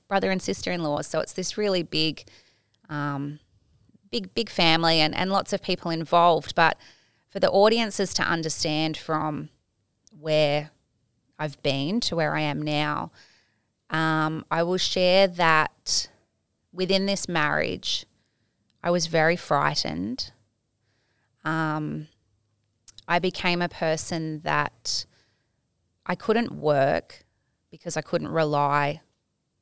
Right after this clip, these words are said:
on things working out at home while I was at work. I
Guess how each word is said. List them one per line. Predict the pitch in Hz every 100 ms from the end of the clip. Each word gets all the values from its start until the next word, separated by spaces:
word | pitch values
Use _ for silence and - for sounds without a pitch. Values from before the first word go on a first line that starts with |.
| -
on | 160 151
things | - 143 143
working | 151 147 147
out | 151 143
at | -
home | - - 175
while | 180 139
I | 135
was | - -
at | -
work. | - - - - _ _ _ _ _ -
I | 170 175 165 165